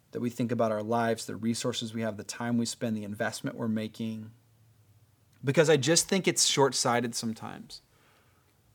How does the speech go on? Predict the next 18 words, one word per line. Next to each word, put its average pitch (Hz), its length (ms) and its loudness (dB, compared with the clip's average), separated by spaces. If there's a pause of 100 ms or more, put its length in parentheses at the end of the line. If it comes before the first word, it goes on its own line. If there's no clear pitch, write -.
(1400)
And 135 160 -2
I'm, 139 240 2
I'm 131 80 -4
thankful 156 360 2
for 151 200 6
that, 131 240 4
that 131 180 -2
passage 143 480 2
in 127 100 4
Romans 131 300 4
that 131 60 -8
says, 131 180 -4
"Do 143 140 -4
not 139 140 0
be 147 100 -6
conformed 131 480 0
by 123 100 4
the 117 160 -2